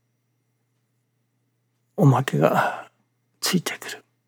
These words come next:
おかげがついてくる、そういう我が心だと表現はしておられますけれども、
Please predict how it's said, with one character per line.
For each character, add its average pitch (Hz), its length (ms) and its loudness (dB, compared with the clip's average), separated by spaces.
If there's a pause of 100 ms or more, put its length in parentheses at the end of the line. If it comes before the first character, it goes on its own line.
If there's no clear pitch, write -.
(320)
お 165 120 0
か 165 140 0
げ 165 100 0
が - 180 -2
つ - 180 -4
い 196 80 2
て - 140 -10
く - 160 -14
る、 - 120 -20 (720)
そ 170 260 0
う 175 80 2
い 180 100 6
う 254 160 0
我 165 120 2
が - 180 -2
心 - 320 -12
だ - 180 -12 (680)
と 190 140 4 (460)
表 147 340 6
現 143 100 2
は 139 120 0
し - 100 -6
て - 140 0
お 175 120 0
ら - 120 0
れ - 140 -4
ま 190 160 2
す - 160 -8
け 208 120 0
れ 202 140 0
ど - 140 -2
も、 185 240 -2